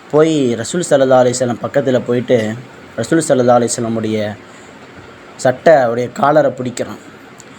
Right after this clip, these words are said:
ஈருலக தலைவர் எம்பெருமானார் கண்மணி நாயகம் ஸல்லல்லாஹு அலைஹி வஸல்லம் அவருடைய சட்டை காலரை பிடிச்சி, "அபூ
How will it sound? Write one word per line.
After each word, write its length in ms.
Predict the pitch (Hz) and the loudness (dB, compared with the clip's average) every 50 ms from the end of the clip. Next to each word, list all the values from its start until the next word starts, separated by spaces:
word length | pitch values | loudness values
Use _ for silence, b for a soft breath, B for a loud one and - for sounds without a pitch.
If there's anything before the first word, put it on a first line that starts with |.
| B B B B B B B B B - | B B B B B B B B B 2
ஈருலக 580 | 147 170 202 208 214 208 208 214 196 214 208 208 | 4 4 4 4 4 4 2 2 2 0 0 0
தலைவர் 520 | 208 196 190 202 190 196 180 156 - - - - - 135 | 0 0 0 2 2 2 0 0 -2 -6 -16 -8 -2 0
எம்பெருமானார் 760 | 165 175 196 190 233 220 214 214 208 202 202 196 190 180 175 | 0 2 2 2 2 2 2 2 0 0 2 2 2 0 0
கண்மணி 340 | - 180 185 214 226 220 208 | -2 -2 -2 -2 -2 -2 -2
நாயகம் 380 | 190 180 175 170 170 160 147 - | 0 0 0 0 0 0 0 2
ஸல்லல்லாஹு 580 | 170 160 170 185 175 175 190 185 180 185 180 165 | 2 2 2 2 2 2 2 2 2 2 0 0
அலைஹி 180 | 160 160 165 160 | 0 0 0 0
வஸல்லம் 140 | - 175 160 | 2 2 2
அவருடைய 400 | 151 151 143 139 135 143 135 135 | 2 2 0 0 0 0 0 0
சட்டை 400 | 131 - 135 127 - - 196 185 | 0 0 -2 -2 -2 -2 -2 0
காலரை 380 | - 151 143 156 175 180 165 139 | 0 2 0 2 2 2 0 0
பிடிச்சி, 640 | - - 151 160 175 160 - - 147 120 120 120 143 147 - - - - - - B B B B B B B B B B - - - | 0 -2 -2 -2 0 0 0 -2 -2 -2 -4 -6 -10 -14 -20 -20 -20 -20 -20 -20 B B B B B B B B B B -10 -4 -2
"அபூ 260 | 139 165 220 285 | 0 2 2 2